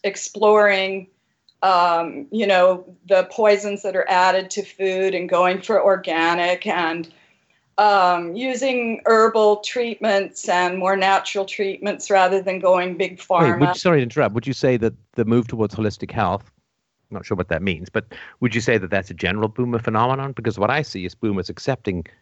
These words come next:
Speaker 2: and defending the F D A. which allows for unbelievable
Speaker 1: Yeah.
Speaker 2: poisons, uh, and terrible things, and also for good medicines to be withheld from the public.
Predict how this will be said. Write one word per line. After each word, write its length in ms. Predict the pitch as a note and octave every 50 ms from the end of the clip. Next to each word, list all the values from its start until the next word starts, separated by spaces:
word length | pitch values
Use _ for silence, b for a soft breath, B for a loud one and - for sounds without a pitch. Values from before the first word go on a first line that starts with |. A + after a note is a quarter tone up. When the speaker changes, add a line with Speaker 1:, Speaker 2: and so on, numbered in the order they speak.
| _ -
Speaker 2:
and 180 | - D3+ A2+
defending 440 | - - - B2 A2+ G#2+ F#2+ F#2 F2+
the 160 | D#2+ F#2 -
F 180 | F#2 F#2 - -
D 140 | G2 F2+ E2
A. 180 | D#2 G2 G#2+ b b b b b b b b b b _ _ _ _
which 220 | - A2+ G#2+ - A#2+
allows 340 | G#2 G2 F#2 F#2 F#2 -
for 220 | - - G2+ - -
unbelievable 540 | A2 G#2 F#2 F#2 G2+ A2 F#2 F2+ D#2 D#2+ -
Speaker 1:
Yeah. 200 | C#4 C4 C#4+ C4+
Speaker 2:
poisons, 440 | F#2+ - - F2+ F2 - _ _ _ F#2+
uh, 240 | F2+ F2 E2+ F2 -
and 220 | F2 F2 F2 E2+
terrible 320 | - G#2+ G2+ G#2+ E2+ E2+ -
things, 320 | - F#2 E2+ E2+ F#2+ -
and 120 | - D3
also 320 | D#3 F#3 E3+ - - G#2+ G2
for 180 | - - G2+
good 200 | F2+ - A2+ -
medicines 360 | F#2 F#2 F#2 F2 - - E2 -
to 80 | - E2+
be 100 | F#2 E2+
withheld 360 | E2 - F2+ F#2+ F#2 F2+ -
from 120 | - F2
the 60 | E2
public. 340 | D#2 - E2+ D#2 E2 F2+ -